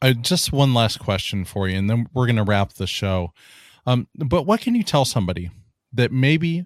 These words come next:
is interested in getting into the film industry, maybe is interested in, in starting acting or getting involved with storytelling?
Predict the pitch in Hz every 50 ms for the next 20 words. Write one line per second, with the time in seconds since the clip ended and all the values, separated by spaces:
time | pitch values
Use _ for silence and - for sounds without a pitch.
0 | - - 127 113 - - 131 131 123 - 143 127 - - 139 127 113 117 107 101
1 | 101 95 92 92 92 98 - - 120 113 - - 127 120 117 113 113 110 110 -
2 | - - 117 110 110 110 - _ _ _ _ _ _ _ _ - 123 123 135 135
3 | 160 147 127 - 127 120 113 127 120 - - - 127 117 110 - - 104 101 98
4 | 98 92 - - 101 101 95 92 92 - - - - 104 104 104 110 107 104 104
5 | 101 92 - - - 101 101 104 101 95 107 101 98 101 95 - - 98 92 90
6 | 87 90 87 90 _ _ _ _ _ _ _ _ - 127 113 131 123 117 113 113
7 | 110 107 85 98 98 90 95 101 104 101 101 110 90 92 92 92 90 - - -
8 | - - - 110 104 101 98 92 - - - 87 87 85 85 85 87